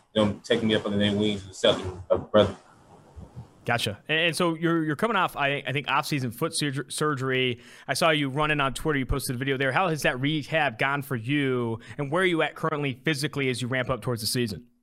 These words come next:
Speaker 1: It's been wonderful. Um, me and my, uh, trainer, Paul, he's been getting me right. We've been working every day. I've been, um, I just started my second day of running today. Um, everything's been coming, it's been, it's been,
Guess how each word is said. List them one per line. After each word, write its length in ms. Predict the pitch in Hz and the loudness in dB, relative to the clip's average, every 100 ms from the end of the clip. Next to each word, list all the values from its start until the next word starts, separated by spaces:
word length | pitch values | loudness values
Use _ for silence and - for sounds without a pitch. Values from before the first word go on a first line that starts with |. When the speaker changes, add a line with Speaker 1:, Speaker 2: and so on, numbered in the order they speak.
| _ _ _ _ _ _ | _ _ _ _ _ _
Speaker 1:
It's 100 | - - | -20 -18
been 100 | - - | -6 2
wonderful. 400 | 156 139 120 107 | 4 4 -2 -2
Um, 380 | 113 120 110 107 - - 117 | -2 0 -2 -4 -12 -16 -6
me 120 | 131 | -4
and 100 | 131 - | -4 -2
my, 60 | 127 | 0
uh, 200 | 113 123 120 | 4 2 2
trainer, 340 | 147 143 127 | 0 0 0
Paul, 480 | - 147 156 151 - - - - - - | 0 2 2 2 -4 -14 -10 -8 -10 -4
he's 140 | 127 123 | 0 2
been 100 | 117 | 2
getting 220 | 120 120 | 0 0
me 80 | 113 | 2
right. 200 | 120 113 | 4 4
We've 120 | 113 | 0
been 100 | 113 | 0
working 300 | 117 110 107 | 0 0 0
every 180 | 113 104 | -2 0
day. 300 | 110 117 117 - - | 2 2 0 -8 0
I've 140 | 104 | 2
been, 140 | 110 101 | 2 2
um, 360 | 107 107 101 - | 2 2 0 0
I 120 | 107 | -2
just 240 | 104 127 - | 0 -2 0
started 240 | 117 113 | 0 0
my 80 | 110 | -4
second 400 | - 135 123 107 | -2 -2 0 0
day 80 | 117 | 0
of 120 | 104 | 2
running 220 | 117 107 | 2 0
today. 340 | 107 98 123 101 - - 104 - - 95 | -2 2 2 2 -6 -10 -10 -14 -10 -2
Um, 280 | 98 90 113 | 0 2 2
everything's 480 | 151 156 151 143 | 2 4 2 2
been 100 | 135 | 0
coming, 400 | - 147 139 127 - _ _ | 4 4 4 0 -4 _ _
it's 140 | 127 | 0
been, 180 | 139 127 117 | 2 0 0
it's 120 | 151 | 0
been, 160 | 147 | 0